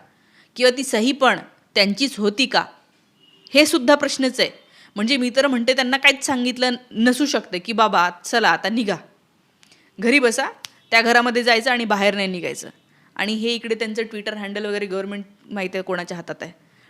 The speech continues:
Twitter हँडलवरून ट्वीट पण आलं, सगळं आलं. हे कसं काय होऊ शकतं मित्रमैत्रिणींनो? भारतासारख्या देशामध्ये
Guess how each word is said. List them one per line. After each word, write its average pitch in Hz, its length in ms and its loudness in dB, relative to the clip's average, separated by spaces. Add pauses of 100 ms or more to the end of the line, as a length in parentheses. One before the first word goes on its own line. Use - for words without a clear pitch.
(140)
Twitter 202 280 -4
हँडलवरून 190 520 -4
ट्वीट 208 340 -8
पण 208 120 -4
आलं, 185 260 0
सगळं 196 340 -4
आलं. 185 320 0 (1200)
हे 226 180 4
कसं 254 280 2
काय 277 180 0
होऊ 269 180 -2
शकतं 240 340 0
मित्रमैत्रिणींनो? 202 880 -2 (540)
भारतासारख्या 233 800 4
देशामध्ये 196 760 0